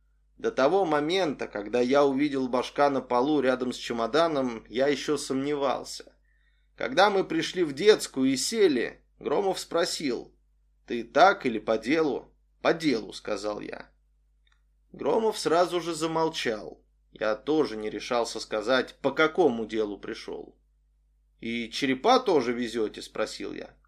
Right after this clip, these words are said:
«Везём. И башка?» «Башка тоже. А мальчика?» Это слово само собой вырвалось у меня почти невзначай.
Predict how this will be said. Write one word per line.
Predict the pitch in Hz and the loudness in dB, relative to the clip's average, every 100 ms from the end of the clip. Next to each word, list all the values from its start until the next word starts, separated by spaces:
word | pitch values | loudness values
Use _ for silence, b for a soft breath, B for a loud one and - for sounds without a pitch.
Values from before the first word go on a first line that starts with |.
| _ | _
«Везём. | - 180 185 196 226 160 127 - _ _ _ - | -12 -10 0 6 6 6 -2 -8 _ _ _ -16
И | 113 | -2
башка?» | 127 131 - 185 214 190 _ _ _ _ _ - | 0 0 4 6 6 2 _ _ _ _ _ 0
«Башка | - - - 165 214 | 2 2 2 4 4
тоже. | - 123 151 135 117 110 - _ _ _ | 0 2 2 2 0 -2 -14 _ _ _
А | - 131 | -8 -6
мальчика?» | 107 139 170 - 156 160 143 143 _ _ _ _ _ _ _ - | 2 2 2 0 -4 -2 -2 -4 _ _ _ _ _ _ _ -12
Это | 110 113 | -8 -6
слово | - 139 180 147 110 | -4 0 0 0 -2
само | - 117 135 | -2 0 0
собой | 127 147 160 170 120 | 2 2 4 4 4
вырвалось | 110 151 143 120 110 - | 2 0 0 -2 -6 -8
у | 104 | -8
меня | 110 277 | -4 -4
почти | 269 - - - 131 | -4 -8 -10 -8 -6
невзначай. | 143 131 151 165 - 180 - - | -6 -4 -4 -4 -2 -2 -4 -10